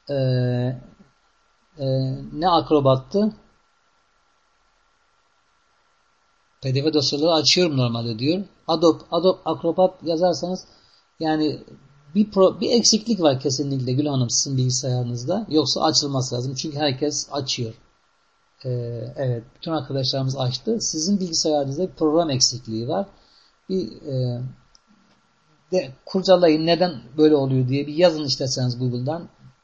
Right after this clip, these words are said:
Ona göre düzeltin, rahat edersiniz. Yani çok güzel bir şey. Bütün makaleler arkadaşlar elimizin altında. O yüzden çok önemli. Şimdi,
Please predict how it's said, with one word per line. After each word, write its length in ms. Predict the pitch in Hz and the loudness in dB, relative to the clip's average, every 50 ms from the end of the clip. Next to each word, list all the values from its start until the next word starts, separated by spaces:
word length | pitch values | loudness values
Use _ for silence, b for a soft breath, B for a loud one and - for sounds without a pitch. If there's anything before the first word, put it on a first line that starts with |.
| _ _ _ | _ _ _
Ona 180 | 170 165 160 | -2 0 0
göre 420 | 143 131 135 147 170 180 175 156 - - _ _ _ 135 127 127 - - - - 135 139 | 0 2 4 4 4 2 0 -4 -10 -16 _ _ _ -10 -8 -8 -8 -8 -8 -8 -8 -2
düzeltin, 520 | 139 151 151 143 135 - 160 170 190 - - - | 2 4 4 4 4 0 -4 -8 -8 -10 -10 -6
rahat 260 | 127 139 139 139 131 117 | -4 -2 0 0 -2 -2
edersiniz. 480 | 107 110 107 104 101 - 120 110 113 | -2 -2 -2 -2 -4 -6 -6 -6 -8
Yani 180 | 117 113 117 127 | -8 -8 -8 -4
çok 180 | - 165 147 | -4 -4 -2
güzel 280 | 143 127 131 147 151 147 | 0 2 4 4 4 2
bir 60 | 127 | 2
şey. 320 | 123 - - 185 220 214 B B B B B B B B _ - | 0 0 0 0 -2 -2 B B B B B B B B _ -14
Bütün 300 | 156 131 - - 262 226 | -14 -4 2 4 4 6
makaleler 520 | 170 147 131 - 147 131 135 147 190 226 | 4 4 2 0 0 0 2 2 2 0
arkadaşlar 540 | 240 208 135 - 135 127 127 127 - - - | 0 -2 -6 -6 -2 -2 -2 -2 -4 -4 -6
elimizin 340 | 185 165 135 123 127 151 202 | -4 -2 -2 -2 -2 -2 0
altında. 500 | 208 165 135 127 - - 110 - - - - - - | 0 0 0 -2 -6 -10 -16 -18 -20 -20 -20 -8 -4
O 220 | 175 151 127 131 - - - | -4 -4 -4 -4 -8 -12 -16
yüzden 240 | 139 135 165 175 143 | -10 -8 -8 -8 -6
çok 180 | - 147 127 127 | -6 -6 -6 -6
önemli. 280 | 117 117 117 113 107 110 - B B B B B B B B B B B B B _ | -6 -8 -10 -14 -16 -20 -20 B B B B B B B B B B B B B _
Şimdi, 680 | - - - - - - - 247 214 143 117 107 127 | -4 0 2 4 4 4 6 4 4 4 2 0 -2